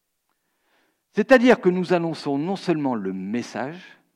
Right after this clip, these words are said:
mais aussi la méthode. Nous démontrons que Christ est mort pour une, une église multiethnique. L'église devient l'agent de Dieu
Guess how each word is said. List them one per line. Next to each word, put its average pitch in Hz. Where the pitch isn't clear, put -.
mais 113
aussi 117
la 98
méthode. 87
Nous 143
démontrons 220
que 143
Christ 190
est 151
mort 139
pour 113
une, 104
une 135
église 151
multiethnique. 151
L'église 214
devient 190
l'agent 165
de 151
Dieu 131